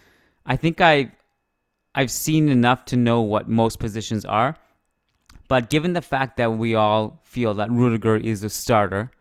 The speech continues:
I just wanna know who that, like, I guess the one we'll really know is probably, like, we have Celtic in the Champions League, we have Leipzig,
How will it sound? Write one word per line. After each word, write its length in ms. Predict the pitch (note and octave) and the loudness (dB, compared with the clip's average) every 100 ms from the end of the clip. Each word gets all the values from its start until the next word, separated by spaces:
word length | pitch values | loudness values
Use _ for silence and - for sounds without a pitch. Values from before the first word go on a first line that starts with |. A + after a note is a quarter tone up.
| _ _ _ _ _ _ _ - | _ _ _ _ _ _ _ -2
I 120 | B2 | 0
just 240 | B2+ D3+ | 0 -2
wanna 240 | D#3 D#3+ C#3+ | 0 0 2
know 180 | D3 B2 | 2 2
who 220 | C3 C3 | 2 2
that, 200 | B2 A#2 | 0 0
like, 280 | A#2 A2+ _ - _ - | -2 -2 _ -20 _ -6
I 80 | C3 | 2
guess 300 | D#3 D#3+ - | 4 4 2
the 120 | D3 | 4
one 300 | C3+ C#3+ C3 | 4 4 4
we'll 280 | A#2 A2+ G#2 | 4 4 2
really 280 | A#2 A#2 | 0 0
know 300 | A2+ A2 A2 | 0 2 0
is 140 | G#2 - | -2 -6
probably, 520 | - A2 G#2 A2 G#2+ | -4 -2 -2 -6 -6
like, 200 | G#2 G#2 | -8 -6
we 100 | A2+ | -6
have 100 | G#2+ | -4
Celtic 480 | - B2+ A#2 A#2 G#2 | -2 -2 0 -4 -4
in 80 | G#2 | -6
the 60 | |
Champions 520 | - B2 A2 A#2 G#2+ | -2 -2 -2 -4 -4
League, 220 | A2 A2 G#2 | -4 -4 -2
we 100 | A2 | -2
have 160 | G#2 | -2
Leipzig, 640 | A2+ A#2+ - - A2+ G#2 | 0 0 0 -2 -2 -2